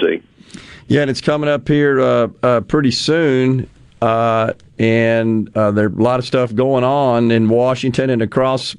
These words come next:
Speaker 2: our nation. I, uh, again, is there anything that you would place as a priority? I know you've talked about the Americans and certainly South Mississippians concerned about inflation, et cetera, and, and their, their pocketbooks.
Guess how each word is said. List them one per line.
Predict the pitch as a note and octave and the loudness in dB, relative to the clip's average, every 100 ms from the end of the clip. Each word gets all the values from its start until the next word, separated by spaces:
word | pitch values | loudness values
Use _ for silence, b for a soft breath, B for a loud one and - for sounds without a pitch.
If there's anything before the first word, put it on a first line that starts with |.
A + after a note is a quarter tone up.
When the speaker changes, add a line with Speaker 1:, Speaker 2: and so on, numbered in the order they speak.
| - | -6
Speaker 2:
our | A2 A#2 | -2 0
nation. | A2 A#2+ C#3+ C#3+ B2 A#2 A2+ | 0 0 0 0 0 2 0
I, | - - | 0 -2
uh, | - A2 - | 0 -2 -2
again, | A2 B2+ C3+ | 0 0 0
is | A#2 | 0
there | A#2 | 2
anything | C3 B2 B2+ C3 A#2+ | 0 0 0 2 2
that | A#2 - - B B B B | 0 -2 -10 B B B B
you | A2 A#2+ C3+ D3+ C#3+ | 0 2 4 2 2
would | C3 G#2+ - | 2 0 -6
place | - C3 C3 C3 B2+ - | -4 0 2 0 -4 -4
as | A#2 A#2+ A#2+ | 0 2 0
a | |
priority? | G#2+ A#2+ A2 A#2+ C3+ C3+ D3 C3+ | 0 0 0 0 0 -2 -2 0
I | A2 | 0
know | A2+ | 2
you've | A#2 A2+ | 2 0
talked | - A#2 A2+ | 0 -2 -2
about | G#2+ A2 A2+ A2 - | -2 0 -2 -4 -2
the | G#2 G#2 - | 0 0 -2
Americans | G2 A2 A2 A#2 A#2+ A2+ G2+ | 0 2 2 0 0 0 2
and | G2 G2 D#2+ - | 0 0 -2 -8
certainly | - A#2 - G#2 G2 E2+ | -4 -2 0 0 -2 -2
South | - A2+ G#2 | -2 -2 -2
Mississippians | G#2 F2+ A#2 G#2 G2+ G2 - | -4 -2 0 2 0 0 -2
concerned | - A#2 A2 | -2 0 0
about | G#2 G#2 | 0 -2
inflation, | F#2 A#2+ B2+ B2 G#2+ | 0 0 0 -2 -2
et | G2+ - | -2 -2
cetera, | A2+ A2+ A2 A2+ A2+ | -2 0 0 0 0
and, | G2+ - | -2 -4
and | G#2 G2+ | 0 2
their, | G2 G2 - | 2 -2 -2
their | G2+ F#2 | -2 0
pocketbooks. | A#2+ C#3+ - - A2 A#2+ G#2 - | 0 -2 -4 -2 -2 -2 -6 -18